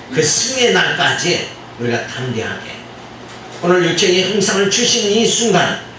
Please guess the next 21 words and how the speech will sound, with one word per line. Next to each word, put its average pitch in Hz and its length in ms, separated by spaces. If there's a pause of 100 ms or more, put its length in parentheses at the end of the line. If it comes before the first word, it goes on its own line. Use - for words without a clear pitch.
(180)
내가 156 200
그래서 202 240
입, 196 260 (200)
입으로 240 320
말할 196 260
수 196 160
있고 190 400 (200)
손으로 220 340
움직일 226 360
수 202 180
있고 185 240
걸어갈 240 300
수 208 200
있는 214 280
이, 240 380 (840)
이 240 140
형상을 226 520
주신 190 540
이 233 240
순간 220 760 (320)
때까지 208 680